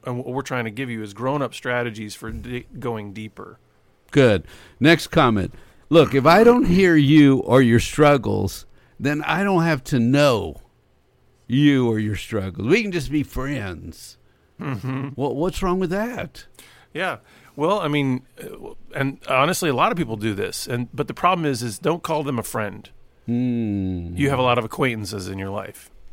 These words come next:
Speaker 1: You have a lot of, you know, coworkers. You have a lot of people that you, uh, maybe do your fun activities with.
Speaker 2: Yeah.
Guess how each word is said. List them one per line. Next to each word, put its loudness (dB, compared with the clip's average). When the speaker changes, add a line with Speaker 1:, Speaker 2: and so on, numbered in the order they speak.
Speaker 1:
You -6
have -4
a -8
lot 0
of, -8
you -6
know, -4
coworkers. 0
You -4
have -4
a -8
lot 0
of -6
people -6
that -2
you, -6
uh, -6
maybe -4
do -2
your 0
fun -4
activities -4
with. -14
Speaker 2:
Yeah. -6